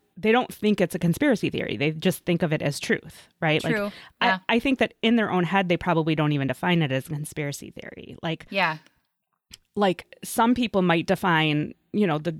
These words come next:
Speaker 1: election of Donald Trump as a
Speaker 2: Mm-hmm.
Speaker 1: con-, like, there was a conspiracy there. And I bet a lot of people would believe that, but they wouldn't define it as a conspiracy theory. They just
Speaker 2: Conspiracy,
Speaker 1: define
Speaker 2: yeah.
Speaker 1: it, or, yeah, c-,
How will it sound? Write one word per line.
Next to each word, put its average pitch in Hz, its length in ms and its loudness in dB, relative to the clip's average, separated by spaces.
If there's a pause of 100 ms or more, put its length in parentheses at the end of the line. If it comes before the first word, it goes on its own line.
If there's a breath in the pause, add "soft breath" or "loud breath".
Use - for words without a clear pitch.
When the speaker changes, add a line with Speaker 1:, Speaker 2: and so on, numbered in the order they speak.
(140)
Speaker 1:
election 160 340 0
of 151 80 -2
Donald 139 300 -2
Trump 226 360 0 (720)
as 180 240 0
a 175 40 -10
Speaker 2:
Mm-hmm. 185 140 -2
Speaker 1:
con-, 170 260 0
like, 165 300 0
there 156 220 -2
was 160 140 0
a 160 40 -6
conspiracy 202 560 0
there. - 220 -8
And 175 140 0
I 170 60 0
bet 170 260 0
a - 80 0
lot 160 200 2
of 165 60 -2
people 165 240 -4
would 156 120 -4
believe 196 280 0
that, 147 220 0
but 160 100 -2
they 175 80 4
wouldn't 185 220 0
define 175 340 2
it 156 80 0
as 143 140 -4
a 143 40 -14
conspiracy 202 540 -4
theory. 196 140 -8 (120)
They 156 160 -4
just 143 60 -6 (100)
Speaker 2:
Conspiracy, 143 120 -8
Speaker 1:
define 165 400 0
Speaker 2:
yeah. 147 80 2
Speaker 1:
it, - 100 -10 (800 loud breath)
or, 214 260 4
yeah, 170 300 2
c-, - 80 -8